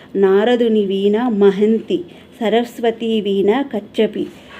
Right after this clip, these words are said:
వీణానాదముల వలన వర్ణములు వ్యక్తము కాకపోయినను స్వరములు శబ్దాదుల వలన అక్షరములు ఊహించి రసానుభూతి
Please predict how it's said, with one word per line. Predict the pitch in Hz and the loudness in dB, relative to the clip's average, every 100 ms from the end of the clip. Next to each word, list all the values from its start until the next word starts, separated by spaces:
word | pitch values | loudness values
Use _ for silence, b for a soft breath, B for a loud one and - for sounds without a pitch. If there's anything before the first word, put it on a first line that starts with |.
| - | -8
వీణానాదముల | 208 226 240 262 262 247 226 226 226 226 220 214 202 - 202 220 - | -2 0 0 0 0 0 0 0 0 0 0 0 -2 -2 -2 -2 -4
వలన | 196 202 196 202 247 349 B B B | -6 -2 -2 0 -2 -4 B B B
వర్ణములు | 196 190 202 247 247 226 214 | -2 0 0 2 2 0 0
వ్యక్తము | 269 208 185 185 - - 247 247 240 | -2 -2 -4 -6 -10 -6 -2 -2 -2
కాకపోయినను | 196 185 190 214 208 180 185 214 254 208 202 254 370 339 B B B - - | -6 -6 -4 -4 -4 -4 -2 0 2 4 4 4 4 2 B B B -20 -8
స్వరములు | 208 196 233 262 240 190 220 320 370 - B B B B - | -2 2 4 4 4 2 2 2 0 -8 B B B B -6
శబ్దాదుల | 202 190 190 - - 180 175 220 240 254 226 208 202 | -4 -4 -8 -18 -20 -20 -6 0 2 2 2 2 2
వలన | 220 196 190 185 185 220 330 349 B B - | 2 0 0 0 2 2 2 0 B B -12
అక్షరములు | 185 - - 247 240 220 208 196 196 254 247 175 | -12 -12 -4 0 2 0 2 0 2 0 0 -2
ఊహించి | 160 202 240 254 269 262 285 320 - B B B | -2 0 0 2 0 -2 -4 -4 -6 B B B
రసానుభూతి | 202 202 247 262 269 262 214 233 226 - 196 | -4 0 4 4 4 2 2 4 2 0 -2